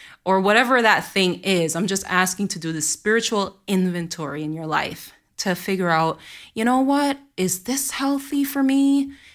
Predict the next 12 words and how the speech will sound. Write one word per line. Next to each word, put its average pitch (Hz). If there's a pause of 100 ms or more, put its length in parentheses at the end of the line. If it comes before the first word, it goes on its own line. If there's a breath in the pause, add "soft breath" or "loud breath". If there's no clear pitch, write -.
(140 loud breath)
Is 185
this 208
the 208
best 165
and 151
grandest 165
and 147
biggest 170
version 160
of 147
my 147
life? 156